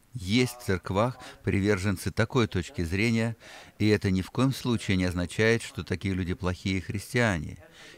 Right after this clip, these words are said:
или что они не по-библейски мыслят. Нет, они стараются лучше исполнять Писание.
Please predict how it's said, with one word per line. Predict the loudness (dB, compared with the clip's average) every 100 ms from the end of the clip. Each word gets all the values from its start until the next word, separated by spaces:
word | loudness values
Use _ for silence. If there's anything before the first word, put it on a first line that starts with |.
| -4
или | -2 -2
что | 0 2
они | 4 4
не | 2
по-библейски | 2 2 2 0 0 -2
мыслят. | 0 0 -2 -8 -12 -14 _ -20 -2
Нет, | 2 2 2
они | -2
стараются | 2 2 2 2 2
лучше | 2 0 -2 -4
исполнять | -6 -2 -2 -2 -4
Писание. | -6 -6 -2 -2 -4 -8